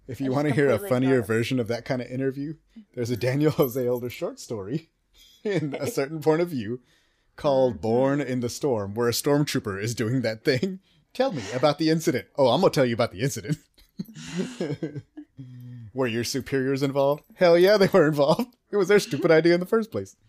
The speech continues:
Speaker 1: Um, go enjoy that story. 'Cause it's basically the same idea,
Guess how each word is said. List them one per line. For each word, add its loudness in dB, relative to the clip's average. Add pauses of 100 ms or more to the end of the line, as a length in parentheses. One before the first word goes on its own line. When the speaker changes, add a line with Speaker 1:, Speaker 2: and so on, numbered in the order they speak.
(460)
Speaker 1:
Um, -8
go 0
enjoy -6
that -6
story. -12 (580)
'Cause -6
it's -8
basically -6
the -10
same -8
idea, -8